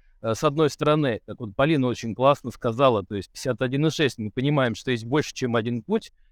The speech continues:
Мне сразу вспомнился фильм "Игры разума", когда там математик рассчитал то, что <laughs> если каждый будет заниматься своим делом, то конкурировать никому ни с кем не нужно, кстати.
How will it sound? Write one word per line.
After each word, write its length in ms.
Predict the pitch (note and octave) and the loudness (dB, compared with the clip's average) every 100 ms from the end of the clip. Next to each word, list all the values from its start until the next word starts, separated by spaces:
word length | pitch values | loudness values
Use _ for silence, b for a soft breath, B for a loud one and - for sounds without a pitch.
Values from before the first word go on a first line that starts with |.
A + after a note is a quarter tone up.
| _ | _
Мне 200 | G#2 B2 | -2 0
сразу 340 | - C3 A2 A2 | 0 0 0 -4
вспомнился 480 | - C3 A#2 - | -4 -2 -2 -2
фильм 280 | A#2 D3 A2 | -2 -2 0
"Игры 200 | A#2 A#2+ | 0 2
разума", 480 | C#3+ F#3+ B2 G2 E2 _ _ _ | 4 2 0 -6 -8 _ _ _
когда 140 | A2+ A2 | -4 -2
там 140 | A2 | 0
математик 520 | A2+ C3 D3 C3 G#2+ | 0 0 0 0 -2
рассчитал 500 | - A2 C3 B2 A2 | -6 -6 -2 2 2
то, 120 | F#2 A2 | 0 -6
что 280 | - G#2 G#2 | -2 -2 -4
<laughs> 100 | - | -6
если 380 | D3 D3 C3 C#3 | -4 -2 -2 0
каждый 300 | C3+ B2+ B2 | 2 2 0
будет 280 | A#2+ B2 G#2+ | -2 -2 0
заниматься 480 | A#2+ B2+ C3 - - | -2 2 0 0 -6
своим 320 | B2+ A2+ A#2 | -2 -2 2
делом, 400 | C#3 G3 C3 G2 _ _ _ - | 4 6 4 0 _ _ _ -8
то 100 | D#3 | -6
конкурировать 680 | A#2+ G#2+ C3+ D3 B2 G#2 A#2 | -4 -4 0 2 2 0 -4
никому 320 | G2 C#3 B2 | -2 0 0
ни 100 | A2 | -2
с 80 | - | -2
кем 200 | B2 G#2 | -2 0
не 80 | C3+ | 0
нужно, 340 | C3 F#2 E2 | 0 -2 -8
кстати. 300 | - - | -10 -10